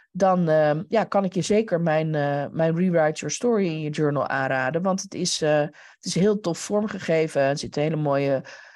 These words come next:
eh, afbeeldingen in. Er zit genoeg ruimte in om je,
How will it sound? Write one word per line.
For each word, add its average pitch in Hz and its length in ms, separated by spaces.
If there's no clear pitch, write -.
eh, 123 240
afbeeldingen 175 580
in. 147 160
Er 135 60
zit - 200
genoeg 165 280
ruimte 160 420
in 151 240
om 117 280
je, 139 280